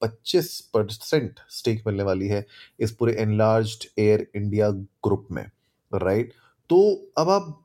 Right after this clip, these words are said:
बात करें कि एयर इंडिया और विस्तारा का जो मर्जर हुआ है, उससे क्या-क्या चेंजेस आए हैं आज के एपिसोड में, थोड़ा उन चेंजेस के बारे में बात करते हैं। सबसे पहले तो जो आपकी ये फुल सर्विस एयरलाइंस है ना, एक तरीके से एयर इंडिया और विस्तारा, फुल सर्विस in the sense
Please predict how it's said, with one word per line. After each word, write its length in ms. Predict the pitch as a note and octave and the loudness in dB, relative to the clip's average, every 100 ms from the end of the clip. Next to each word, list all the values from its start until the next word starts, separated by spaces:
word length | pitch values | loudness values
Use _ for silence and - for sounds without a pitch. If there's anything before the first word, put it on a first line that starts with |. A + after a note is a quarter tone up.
| _ - | _ -8
बात 280 | - E3 | -6 -8
करें 380 | - E3 E3+ F3 | -4 -2 -2 -4
कि 240 | E3+ F3+ - | -6 -10 -4
एयर 340 | A#2 C#3+ D3+ - | 0 0 -2 -6
इंडिया 640 | A#2+ B2 C3+ D3 D#3 D#3 D3 - - | -4 0 2 2 2 0 -2 -6 -4
और 560 | B2+ C3+ C#3 C#3 C#3+ | 0 2 2 0 -2
विस्तारा 760 | A2+ G#2 G#2+ G#2+ - E2+ G#2+ C#3 | -4 -2 -2 -2 -2 0 2 -2
का 420 | - C3+ C3+ C3+ | -2 0 2 0
जो 240 | - A#2 | 0 -2
मर्जर 360 | G#2+ E2+ F2+ B2 | -2 -2 -2 -2
हुआ 240 | B2+ C3 | 2 0
है, 100 | B2 | 0
उससे 340 | C3 A#2 - B2+ | -2 -4 -4 -6
क्या-क्या 460 | - A2 A2 - | -4 -2 0 -2
चेंजेस 400 | C3 A#2 G2+ A#2+ | -4 -2 -2 0
आए 140 | C3 C3 | 0 0
हैं 120 | E3+ | 0
आज 180 | C#3+ B2 | 0 0
के 100 | C3+ | -2
एपिसोड 320 | B2+ B2+ B2 | -2 -2 -2
में, 100 | F3+ - _ - _ _ | -4 -8 _ -20 _ _
थोड़ा 100 | F#3 | 0
उन 120 | G#3 | 2
चेंजेस 300 | G3 E3 E3 | 2 2 2
के 80 | E3 | 2
बारे 140 | D#3+ D3 | 4 4
में 100 | C3+ | 2
बात 180 | G#2 - | 0 0
करते 180 | F#2+ G#2 | -4 -4
हैं। 80 | |
सबसे 380 | A2 D#3+ - B3+ | -2 -2 -2 -4
पहले 520 | B3+ B2+ A2+ B2 G#2 F2 - _ _ _ - | -2 -2 0 2 0 -2 -12 _ _ _ 2
तो 400 | C3 C3+ D3 D3 _ _ _ _ _ _ _ _ A#2+ | 4 6 4 -2 _ _ _ _ _ _ _ _ -8
जो 640 | A2 D3 D#3+ E3+ E3+ - - | 0 2 4 2 0 -4 -4
आपकी 380 | C3 C3+ - F3 | -2 -2 -8 -6
ये 260 | E3+ F3 | 2 4
फुल 360 | E3+ - F#3 G#3 | 2 2 2 4
सर्विस 460 | G3 - D3 F#3 D#3 | 2 2 4 2 2
एयरलाइंस 420 | C#3+ B2+ B2+ B2 | 2 2 0 0
है 60 | |
ना, 100 | A2+ | 0
एक 240 | C#3+ B2 - | 0 -4 -2
तरीके 280 | A2+ A2 A2 | -2 0 -2
से 260 | C3 A2+ | -2 0
एयर 120 | A2+ | 2
इंडिया 260 | G#2+ G#2+ A2 | 0 0 0
और 60 | G#2 | 0
विस्तारा, 380 | G#2 - G2+ | -2 -2 -2
फुल 220 | A#2+ D3 C#3+ | 0 0 0
सर्विस 400 | C#3+ B2+ C#3+ - | 0 0 0 -4
in 80 | |
the 140 | B2+ B2+ | -4 -2
sense 260 | B2+ D3 | -2 -4